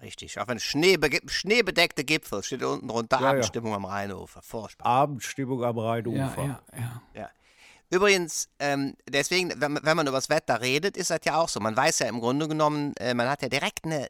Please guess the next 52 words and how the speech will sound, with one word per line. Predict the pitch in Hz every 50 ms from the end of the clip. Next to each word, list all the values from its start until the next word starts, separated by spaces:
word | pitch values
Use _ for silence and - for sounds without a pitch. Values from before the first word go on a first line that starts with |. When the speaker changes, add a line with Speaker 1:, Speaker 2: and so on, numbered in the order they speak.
| - - -
Speaker 1:
gemeinsame | - 135 131 131 135 139 139 131 110 120 117 117 113
Basis, | 101 107 98 - - 156
Speaker 3:
Ja, | 147 151 151 156 156 160 160 156
Speaker 1:
ne? | 156 147
Speaker 3:
ja, | 139
Speaker 1:
Also | 135 113 107
Speaker 3:
ja. | 110
Speaker 1:
meistens, | 131 131 127 123 117 - - - 85 82 - -
wenn | 117 117
du | 113
jetzt | 107 101 -
zum | - 127 123
Beispiel | 120 117 - - 113 104
sagst, | 110 104 92
„Ist | 143 - -
das | 131 -
nicht | 123 117 -
herrlich?“ | - 170 202 202 190 180 160 151 151 139 - - 113
„Ja, | 135 165 180 175 160 147 131 - - - - _
wieder | - 139 151 156 135 120
warm, | 151 175 180 170 160 156 143
gestern | 139 156 165 165 - 151 147 135
war | 139 127 123
es | -
noch | 120 104 - -
kalt, | - 180 185 170 160 151 139
vorgestern | - - 165 165 165 160 147 123 110 131 120
Speaker 2:
Nee. | 120
Speaker 1:
war | 107 -
es |
noch | - 160 185 185 - -
kälter, | - 170 160 156 156 156 131 - 151 131 - - - - - -
letztes | - 120 143 160 185 - - 147 - -
Jahr | 156 147 135 131
um | 127
die | 127 123
Zeit | - - 143 127 127 120 -
war | 123 117 131
es | 156
schon | 156 151 147
Speaker 3:
Mm. | 147
Speaker 1:
ganz | 156 160 - 127 120 117 104 -
warm, | 156 151 143 139 143 139 139 139
vorletztes | - 170 160 156 156 143 139 - 135 -
Jahr | - 131 120 107
war | 107 101
es | 92 -
ganz | 147 156 165 170 160 156 151 - -
kalt, | 151 143 139 139 139 131 127
hoffentlich | 123 127 - - 107 98 - -
regnet | 160 165 170 147 - 147 135
es | 135